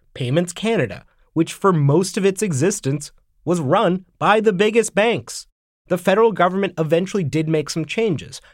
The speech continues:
making the board more independent. And Payments Canada has now been tasked with modernizing the payment system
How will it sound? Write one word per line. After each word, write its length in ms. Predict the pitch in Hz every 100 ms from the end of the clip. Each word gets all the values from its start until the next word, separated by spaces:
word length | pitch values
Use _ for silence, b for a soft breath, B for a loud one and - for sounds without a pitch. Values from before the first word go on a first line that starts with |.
| b
making 240 | 127 131 135
the 60 |
board 340 | 117 131 143 131
more 220 | 127 -
independent. 840 | 139 135 113 - 220 196 98 _ _ _ _ _ -
And 140 | 165
Payments 360 | 165 202 220 214
Canada 360 | - 202 202
has 120 | 196 180
now 140 | 175
been 140 | 175
tasked 500 | 175 - 175 160 156
with 80 | 160
modernizing 840 | 135 127 151 165 170 131 123 117 135
the 80 | 131
payment 440 | - 190 214 117
system 420 | - 95 - 127